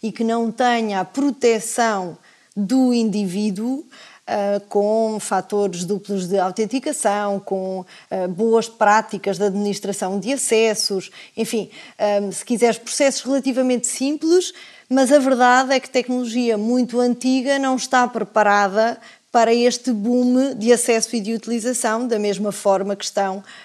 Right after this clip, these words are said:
tecnologias mais recentes, até porque há atualizações de segurança que ao longo dos anos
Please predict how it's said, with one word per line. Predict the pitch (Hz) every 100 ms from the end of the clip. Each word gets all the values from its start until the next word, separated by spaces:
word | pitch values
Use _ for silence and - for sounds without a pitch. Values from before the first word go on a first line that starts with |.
| _
tecnologias | - 220 208 208 185 202 202 202
mais | 185 190 185
recentes, | - - 190 175 170
até | 196 208
porque | 202 214 214 208 240 226 - -
há | 202 208
atualizações | 220 233 233 220 202 196 208 196
de |
segurança | - 208 202 202 - 226 - -
que | - 269
ao | 254
longo | 233 220
dos | 214 202
anos | 208 208 247 254